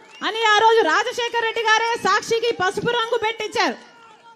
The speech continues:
పసుపు అన్నది మన వంటల్లో కూడా వేసుకుంటామే,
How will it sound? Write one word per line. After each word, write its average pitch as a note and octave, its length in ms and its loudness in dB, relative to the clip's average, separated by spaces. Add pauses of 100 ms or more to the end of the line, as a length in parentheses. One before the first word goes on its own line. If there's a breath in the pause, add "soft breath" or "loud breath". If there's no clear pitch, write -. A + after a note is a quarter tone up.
(360)
పసుపు G4+ 260 4
అన్నది A#4 280 2
మన G#4+ 200 0
వంటల్లో A#4 540 2
కూడా A#4 180 0
వేసుకుంటామే, A4 840 -2